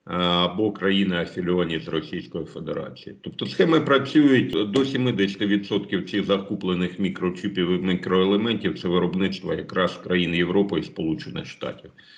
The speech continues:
себто провідних наших партнерів. І тут стоїть питання щодо ефективності, власне, запропонованих санкцій проти Російської Федерації в моменті отримання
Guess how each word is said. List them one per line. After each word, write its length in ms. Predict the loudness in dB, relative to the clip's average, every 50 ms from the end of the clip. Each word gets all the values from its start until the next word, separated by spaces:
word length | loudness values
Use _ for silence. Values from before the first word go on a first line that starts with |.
| -20 -20 _
себто 320 | -2 -2 -2 2 2 2 2
провідних 680 | 4 4 6 6 6 4 4 4 2 2 2 0 0
наших 420 | -2 0 -2 -2 -4 -6 -6 -4
партнерів. 1200 | -4 -4 -4 -4 -10 -18 _ _ _ _ _ _ _ _ _ _ _ -12 -10 -10 -8 -10 -12 -14 -16 _ _ _ _ _ _ _ -10
І 80 | -2
тут 180 | 0 0 0 0
стоїть 320 | 2 4 4 4 4 4
питання 460 | 2 0 4 4 4 4 6 6 4 2
щодо 720 | 2 -2 -2 -2 -2 0 2 4 4 4 2 2 -2 -10 -18 _ _ -20 -20 -20 _ _ _ _ -6 -6 0 2
ефективності, 840 | 4 4 4 2 0 -2 -2 -2 -2 0 0 0 -2 -2 -2 -4
власне, 340 | -2 0 0 0 0 -2 -4
запропонованих 840 | -4 -4 -4 -4 -6 -6 -4 -4 -2 -2 -2 0 -2 -2 -4 -4 -4
санкцій 400 | -6 -6 -6 -6 -8 -8 -8 -8
проти 360 | -6 -6 -6 -6 -4 -4 -2
Російської 540 | -2 -2 -4 -6 -8 -10 -8 -6 -6 -6 -6
Федерації 560 | -6 -2 0 2 4 4 2 2 0 -4 -4
в 40 | -2
моменті 400 | -2 -2 -2 -2 -2 -2 -4 -4
отримання 720 | -4 -2 0 0 2 2 2 0 -2 -4 -6 -6 -8